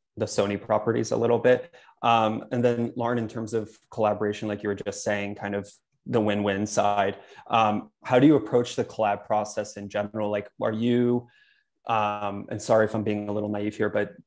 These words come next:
are you coming with an original body of work and then trying to, you know, shop it for the right partner? Or is it more of you're getting a spec of a project and then starting to create the, the music?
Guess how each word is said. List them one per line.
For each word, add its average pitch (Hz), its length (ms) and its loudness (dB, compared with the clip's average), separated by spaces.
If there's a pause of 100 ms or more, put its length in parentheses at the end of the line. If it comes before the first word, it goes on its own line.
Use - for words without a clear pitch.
(220)
are 120 80 0
you 120 140 2
coming 113 420 -2
with - 400 -4
an 113 100 -4
original 107 420 -2
body 104 380 0
of 101 180 -6
work 98 440 -6
and 107 120 -4
then 101 140 -2
trying 101 440 -4
to, 98 260 -6
you 104 100 -4
know, 98 220 -4
shop - 420 -2
it 98 140 0
for 104 120 -2
the 101 100 -2
right 98 340 -4
partner? 120 560 2
Or 107 220 0
is 104 120 -2
it 104 160 -6
more 104 320 -4
of 101 120 -2
you're 101 100 -2
getting 101 300 -2
a 95 40 -12
spec - 460 -6
of 104 100 0
a 101 60 2
project 101 540 -2
and 98 100 -8
then 98 160 -2
starting 98 340 -2
to 101 60 -4
create 98 500 -6 (240)
the, 107 320 -4
the 107 60 -6
music? 101 480 -4